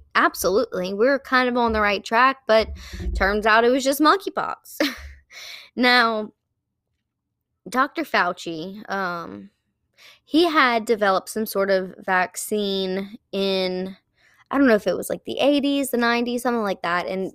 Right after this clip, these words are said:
they were saying that it's just, like, something you should get. Um, well, it turns out that that gave people aids. And the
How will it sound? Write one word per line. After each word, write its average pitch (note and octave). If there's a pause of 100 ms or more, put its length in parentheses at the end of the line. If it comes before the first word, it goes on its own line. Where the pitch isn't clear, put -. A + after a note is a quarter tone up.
they G#3
were G3+ (300)
saying A#3+
that A3
it's G#3+
just, G#3+
like, G3+
something G#3
you F#3+
should F#3+
get. F#3+
Um, G3 (840)
well, C4+
it -
turns A#3+
out F#3
that E3+ (120)
that G#3
gave F3+
people F#3
aids. F3 (440)
And G#3 (400)
the G#3